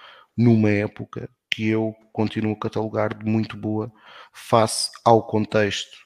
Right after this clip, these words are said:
que nós tínhamos e face àquilo que jogámos, eh, ao longo de grande, de grande, de grande parte da época, eh,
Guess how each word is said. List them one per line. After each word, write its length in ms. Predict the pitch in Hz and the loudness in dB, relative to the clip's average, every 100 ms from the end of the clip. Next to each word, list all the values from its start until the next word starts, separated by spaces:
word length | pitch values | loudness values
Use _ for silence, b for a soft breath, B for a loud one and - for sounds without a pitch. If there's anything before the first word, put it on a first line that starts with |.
| _ _ | _ _
que 100 | - | -6
nós 160 | 98 - | -4 -4
tínhamos 460 | - 127 131 135 - | -2 -2 -2 -4 -6
e 80 | 185 | -6
face 320 | 190 135 120 | -2 0 0
àquilo 300 | 120 - 127 | -2 -6 -10
que 100 | - | -8
jogámos, 500 | 117 113 113 117 117 - B B B B B _ | -6 0 0 0 -8 -14 B B B B B _
eh, 260 | 117 110 107 - | 0 0 0 4
ao 100 | 120 | 4
longo 480 | 104 110 107 104 | 4 2 0 -6
de 140 | 104 104 | -8 -2
grande, 400 | 104 98 95 - | 0 0 -2 -8
de 140 | 92 | -10
grande, 400 | 92 95 90 - | -6 -4 -4 -6
de 80 | 87 | -10
grande 260 | 92 90 82 | -6 -6 -6
parte 260 | - - - | -10 -10 -6
da 80 | |
época, 500 | 92 95 - 98 101 - B B B | -4 -6 -10 -14 -16 -16 B B B
eh, 200 | 107 101 | -6 -6